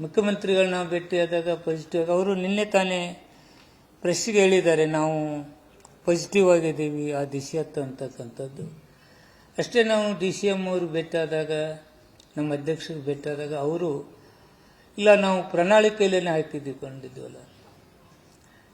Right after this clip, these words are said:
ಚುನಾವಣೆ ಪ್ರಣಾಳಿಕೆಯಲ್ಲೇನೆ ಹಾಕಿ ನಾವು ಚುನಾವಣೆ ಮಾಡ್ತಕ್ಕಂಥವ್ರು, ನಾವು ಅದನ್ನು ತಂದೆ ತರ್ತೀವಿ" ಅಂತಕ್ಕಂಥ ಭಾವನೆಯನ್ನು ಅವರು ವ್ಯಕ್ತಪಡಿಸಿದ್ದಾರೆ.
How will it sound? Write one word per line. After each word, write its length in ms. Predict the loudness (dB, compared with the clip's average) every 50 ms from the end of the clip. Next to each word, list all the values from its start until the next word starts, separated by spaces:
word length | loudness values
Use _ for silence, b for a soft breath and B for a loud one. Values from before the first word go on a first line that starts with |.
| _ -2
ಚುನಾವಣೆ 500 | 0 4 6 8 8 8 6 6 2 0
ಪ್ರಣಾಳಿಕೆಯಲ್ಲೇನೆ 1000 | 0 -2 -4 -2 0 4 4 6 4 4 2 4 2 4 6 6 4 4 6 4
ಹಾಕಿ 460 | 4 6 6 4 4 2 0 0 0
ನಾವು 220 | 2 0 -2 0
ಚುನಾವಣೆ 460 | -2 -2 0 0 0 0 0 -2 -2
ಮಾಡ್ತಕ್ಕಂಥವ್ರು, 840 | -2 0 0 0 0 0 -2 -6 -6 -4 -6 -8 -6 -4 -4 -4 -4 -4
ನಾವು 340 | -4 -6 -4 -4 -4 -4
ಅದನ್ನು 220 | -4 -4 -6 -8 -6
ತಂದೆ 320 | -4 -2 -2 0 -2 -2
ತರ್ತೀವಿ" 440 | -2 -2 -4 -4 -4 -6 -4 -4 -4
ಅಂತಕ್ಕಂಥ 560 | -4 -4 -6 -8 -10 -8 -10 -12 -10 -8 -8
ಭಾವನೆಯನ್ನು 680 | -8 -8 -6 -4 -2 -2 -2 -2 -2 -4 -6 -8 -8 -8
ಅವರು 180 | -10 -10 -10
ವ್ಯಕ್ತಪಡಿಸಿದ್ದಾರೆ. 1040 | -10 -10 -12 -12 -16 -20 _ -18 -16 -16 -14 -16 -14 -14 -14 -16 -16 -18 -20 _